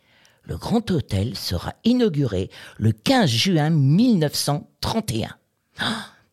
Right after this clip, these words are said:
Mais cet hôtel de luxe n'avait pas sa place dans le Ventoux. Non, non ! La clientèle attendue ne viendra jamais.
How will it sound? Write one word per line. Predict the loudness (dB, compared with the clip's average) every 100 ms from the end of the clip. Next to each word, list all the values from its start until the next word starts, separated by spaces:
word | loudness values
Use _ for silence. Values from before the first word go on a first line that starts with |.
| -4
Mais | -2
cet | 0 0
hôtel | 0 0 0
de | 2
luxe | 0 0 -4 -2
n'avait | 0 0
pas | -2
sa | -2 -4
place | -2 -2 0
dans |
le | 0
Ventoux. | 0 0 2
Non, | 2 4
non ! | 4 2 0 -2 -6 -20 -20 -12
La | -8
clientèle | -4 -2 0 2 2
attendue | 2 0 0 2
ne | 2
viendra | 2 2 2 2
jamais. | 2 2 2 2 2 0 -2